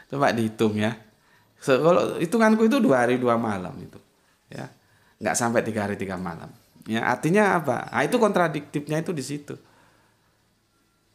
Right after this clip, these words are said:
Nggak bisa dinisbahkan ke Yunus gitu. Dan yang paling menarik lagi, ya, coba kalau kita cermati, eh,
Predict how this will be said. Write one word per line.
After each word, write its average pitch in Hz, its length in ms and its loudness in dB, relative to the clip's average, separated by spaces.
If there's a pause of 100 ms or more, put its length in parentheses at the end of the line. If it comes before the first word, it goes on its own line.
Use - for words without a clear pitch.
(180)
Nggak 107 160 0
bisa 139 640 2 (420)
dinisbahkan 107 960 0
ke 95 60 -6 (100)
Yunus 92 420 -12
gitu. 113 180 -20 (480)
Dan 170 120 4
yang 196 200 6
paling 208 200 6
menarik 208 320 4
lagi, 180 380 4
ya, - 140 2
coba 175 240 4
kalau 156 160 2
kita 117 580 0
cermati, 110 540 -6 (1040)
eh, 117 520 2